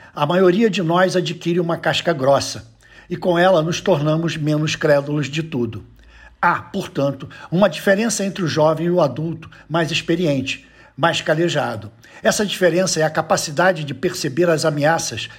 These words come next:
contidas nas intenções que definem as ações dos que estão no poder. É quando a maioria de nós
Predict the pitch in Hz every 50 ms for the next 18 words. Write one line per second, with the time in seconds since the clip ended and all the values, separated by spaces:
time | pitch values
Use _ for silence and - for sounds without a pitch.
0 | - - - 175 175 170 165 - 220 226 208 196 175 - 170 170 160 151 185 214
1 | 208 - 185 160 - - - 156 147 170 165 - - - 196 175 196 175 - -
2 | 180 185 185 185 185 180 - - - - - 190 170 151 185 175 160 - - 202
3 | 202 190 175 175 196 - - - 202 - - - 170 165 165 165 165 190 185 175
4 | 135 120 113 - - - - _ _ _ - - - - - - - 151 151 -
5 | 165 170 185 180 160 156 147 139 139 165 180 185 185 175 151 - - 165 185 175
6 | 143 156 139 135 151 160 165 151 - -